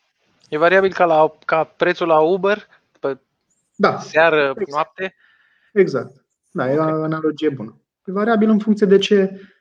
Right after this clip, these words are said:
Speaker 2: cerere există în momentul respectiv. Dacă eu, de exemplu, trebuie să, a-, astăzi, chiar astăzi am făcut o tranzacție, m-a costat douăzeci și cinci de dolari, pentru că trebuia să se facă, e foarte mare costul și o să
Speaker 1: Mhm.
Speaker 2: crească, o să, trebuie să fie o tranzacție, sute, poate mii de dolari.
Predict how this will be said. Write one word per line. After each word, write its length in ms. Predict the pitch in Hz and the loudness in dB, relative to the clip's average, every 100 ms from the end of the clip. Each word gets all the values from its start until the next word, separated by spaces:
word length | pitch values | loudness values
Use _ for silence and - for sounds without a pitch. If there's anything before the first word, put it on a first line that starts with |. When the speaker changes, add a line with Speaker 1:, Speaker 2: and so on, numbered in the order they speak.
| _ _ | _ _
Speaker 2:
cerere 420 | - 175 165 160 | 2 4 6 4
există 380 | 151 147 120 - | 2 0 -12 -18
în 80 | _ | _
momentul 300 | 127 127 120 _ | _ -20 -20 _
respectiv. 380 | 127 - 127 _ _ _ _ _ | -16 -16 -18 _ _ _ _ _
Dacă 180 | - 185 180 | -2 -2 0
eu, 80 | 175 | 0
de 80 | |
exemplu, 320 | 165 170 165 151 | 0 -2 -6 -4
trebuie 160 | 151 | -2
să, 140 | 143 160 | -2 -6
a-, 200 | 214 - | -10 -8
astăzi, 340 | - 190 - 131 | 0 0 -2 -2
chiar 120 | 170 | 2
astăzi 200 | 160 139 | 2 0
am 80 | 139 | -4
făcut 180 | 143 160 | -4 -6
o 40 | |
tranzacție, 500 | 143 135 135 185 185 | -4 -4 -2 -2 -2
m-a 100 | 170 | -6
costat 280 | 165 165 170 | -6 -6 -2
douăzeci 280 | 160 165 - | 0 -2 -4
și 80 | |
cinci 140 | 123 117 | -8 -8
de 20 | |
dolari, 280 | 123 127 117 | -4 -4 -4
pentru 200 | 131 127 | -8 -10
că 60 | |
trebuia 220 | 131 151 151 | -6 -6 -6
să 160 | 156 143 _ | -10 -16 _
se 220 | _ - 139 | _ -8 -8
facă, 600 | - 127 123 131 151 190 _ _ | -6 -8 -6 -4 -4 -4 _ _
e 80 | - | -10
foarte 280 | 135 269 262 | 0 2 2
mare 240 | 156 123 | 0 0
costul 460 | 113 117 - 127 113 _ | -2 -6 -8 -16 -20 _
și 100 | - | -10
o 40 | |
să 120 | 135 127 | -8 -6
Speaker 1:
Mhm. 80 | |
Speaker 2:
crească, 260 | 127 247 - | 0 0 0
o 40 | 123 | -8
să, 100 | - _ | -20 _
trebuie 280 | _ - - | _ -10 -10
să 80 | 160 | 0
fie 100 | 175 | 0
o 40 | |
tranzacție, 600 | 160 131 135 190 - 208 208 - _ _ _ | 2 -2 0 -4 -2 -6 -6 -16 _ _ _
sute, 340 | - 190 175 | 0 2 2
poate 240 | 156 143 | -2 -4
mii 140 | 147 175 | -2 -2
de 100 | 165 | 0
dolari. 360 | 165 190 165 | 0 -2 -4